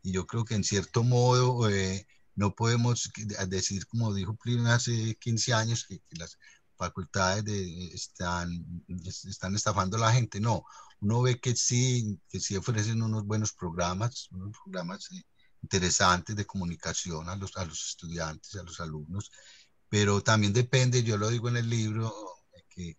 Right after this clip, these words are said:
que, que la formación de un periodista, o de un cronista, o de un comunicador audiovisual o, o organizacional, no depende solamente de la facultad y la universidad, también depende de la persona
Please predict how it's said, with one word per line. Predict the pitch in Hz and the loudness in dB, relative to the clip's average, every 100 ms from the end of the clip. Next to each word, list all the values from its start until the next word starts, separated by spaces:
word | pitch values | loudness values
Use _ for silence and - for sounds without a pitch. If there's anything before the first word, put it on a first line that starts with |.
| _ | _
que, | 90 82 85 - - _ _ _ _ _ | -12 -10 -14 -20 -20 _ _ _ _ _
que | 98 | -4
la | 92 92 | -2 0
formación | 95 90 90 - 107 101 98 | 2 4 4 2 4 4 4
de | 107 | 2
un | 113 | 0
periodista, | 120 113 101 92 92 95 95 - 110 | 2 2 2 2 0 0 -2 0 -2
o | |
de | 87 | -2
un | 92 | -8
cronista, | - 104 107 104 107 - 107 | -4 -2 0 0 -2 -2 -4
o | 95 | -4
de | |
un | 87 | -8
comunicador | - 104 95 90 85 95 | -6 -6 -4 -4 -4 -2
audiovisual | 101 85 - 90 87 95 101 | -4 -4 -6 -4 -2 -2 -4
o, | 104 | -6
o | 95 85 - | -6 -12 -14
organizacional, | 90 85 85 80 82 82 - 85 87 - - - - | -12 -10 -8 -8 -8 -8 -6 -4 -4 -6 -18 -20 -10
no | 107 110 | 0 2
depende | 113 127 123 120 117 | 2 4 4 4 2
solamente | - 123 123 123 120 - 120 | 4 6 8 8 4 4 4
de | |
la | 104 | 4
facultad | - 90 - 82 - 95 | 2 -2 -4 -10 0 0
y | 107 | 2
la | 104 | -2
universidad, | 87 85 76 85 104 104 | -4 -6 -8 -6 -2 -2
también | - 90 82 | -2 -6 -4
depende | 101 - 101 98 | -4 -2 -2 -2
de | 98 | -4
la | 80 | -6
persona | - - - 87 | -8 -14 -10 -10